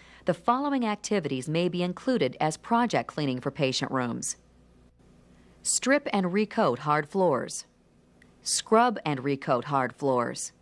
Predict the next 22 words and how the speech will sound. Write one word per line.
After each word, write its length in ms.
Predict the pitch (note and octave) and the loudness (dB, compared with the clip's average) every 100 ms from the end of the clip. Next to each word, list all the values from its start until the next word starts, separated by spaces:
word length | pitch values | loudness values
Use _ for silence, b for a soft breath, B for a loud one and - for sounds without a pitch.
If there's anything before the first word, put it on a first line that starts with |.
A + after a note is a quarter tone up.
| _ _ _ _ _ _ B B - | _ _ _ _ _ _ B B -6
Carpet 400 | - B3 B3 F#3 | 0 2 2 2
bonnet 300 | E3+ E3+ E3+ | 2 2 -2
cleaning 380 | - F3 E3 F#3 | -4 -2 0 0
or 140 | F3 D#3 | 2 0
extracting. 840 | - - D#3 C#3 C#3 B2+ A#2 E3 - - - - - - - B B B - | 0 0 2 2 -2 -8 -8 -12 -18 -20 -20 -20 -20 -20 -20 B B B -10
Grout 340 | C#3 F3 G#3 - | 0 2 2 -4
scrubbing 500 | - E3+ C#3+ C#3 C#3 | 0 0 2 0 -2
restroom 440 | D#3 - E3 D#3 | -4 -2 -4 -2
tile. 480 | F3 F3 E3 A#2+ C#3+ - _ _ - _ - _ B B B B | 0 0 0 -2 -8 -18 _ _ -20 _ -20 _ B B B B
Clean 320 | - C#4 C#4+ | -2 2 2
all 220 | - D3+ | 2 0
vents 380 | B2+ F3+ A3 A#3+ | 0 0 0 -2
and 180 | - G#3+ | -2 -2
grills 480 | F3 F3 B2+ B2 - | 2 2 2 0 -2
with 160 | D#3 | 0
Betco's 560 | - G#3+ - F#3+ D#3+ D#3 | 2 0 0 0 0 -2
P 260 | - A#3+ A3+ | -2 0 2
H 160 | A3 | 0
seven 460 | - - F3 C3+ C3 - | -2 0 2 2 0 2
all-purpose 580 | E3+ G3+ G#3 F#3+ F#3+ | 2 0 -4 -2 -2
neutral 360 | E3+ E3+ E3 F3+ | -2 -4 0 -2
cleaner. 500 | - G3+ E3 A#2+ - | 0 -2 -2 -2 -6